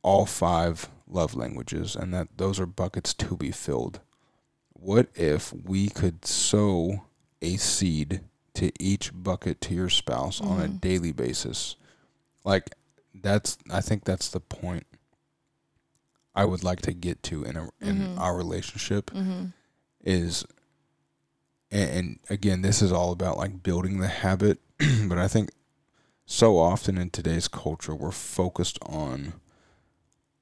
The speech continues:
Speaker 1: hustle and bustle. I'm out here grinding. I gotta go get it done.
Speaker 2: Yeah.
Speaker 1: Like, work, money, status, like, all
Speaker 2: Yeah.
Speaker 1: these other things.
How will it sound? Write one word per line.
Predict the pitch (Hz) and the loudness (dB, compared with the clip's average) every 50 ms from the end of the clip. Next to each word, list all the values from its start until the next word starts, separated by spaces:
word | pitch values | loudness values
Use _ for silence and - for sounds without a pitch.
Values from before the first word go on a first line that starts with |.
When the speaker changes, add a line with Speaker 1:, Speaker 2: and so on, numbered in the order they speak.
| _ _ | _ _
Speaker 1:
hustle | _ - 104 98 - - 95 92 | _ 2 4 4 4 2 0 -2
and | 87 85 | -2 -2
bustle. | 82 85 76 78 - - 82 78 67 60 - - _ _ | 0 0 0 0 0 0 0 -2 -2 -2 -4 -6 _ _
I'm | - 92 95 95 | -2 0 2 2
out | 92 92 90 69 | 2 2 2 0
here | 87 98 90 82 | 0 -2 -4 -4
grinding. | 80 82 87 87 87 87 80 90 87 87 87 82 | -4 -2 -2 0 0 0 0 -2 -2 -2 -4 -4
I | - 76 82 | -2 -2 0
gotta | 82 82 82 82 | 0 0 0 0
go | 80 87 87 | -2 -4 -4
get | 87 80 82 80 | -2 -4 -4 -4
it | 76 - | -4 -4
done. | - 82 82 80 80 85 87 87 82 - - | -4 -4 -2 -2 -2 -2 -4 -4 -6 -8 -6
Speaker 2:
Yeah. | 202 196 190 185 | -2 -2 0 0
Speaker 1:
Like, | 180 85 73 71 - - | 0 0 -2 -2 -6 -12
work, | - 85 175 - 92 90 87 82 - - - - - _ _ | -14 -10 -4 0 0 0 0 -2 -6 -10 -14 -14 -16 _ _
money, | 95 98 95 98 95 90 87 87 87 87 73 - _ _ _ _ _ _ _ _ _ _ _ _ _ _ _ _ _ _ _ _ _ - - | -4 0 2 2 2 2 0 0 -2 -4 -6 -8 _ _ _ _ _ _ _ _ _ _ _ _ _ _ _ _ _ _ _ _ _ -18 -6
status, | - - - - 90 90 90 87 80 73 73 - - - - | -4 -2 2 4 4 4 4 4 2 0 0 0 0 0 0
like, | - 69 76 - - | -2 -4 -4 -4 -2
all | - 90 | 2 4
Speaker 2:
Yeah. | 92 - | 4 4
Speaker 1:
these | - 90 90 | 4 2 2
other | 98 90 87 87 85 | 2 2 2 0 -2
things. | - - 85 80 78 82 90 - - | -2 -4 -4 -4 -4 -4 -4 -6 -6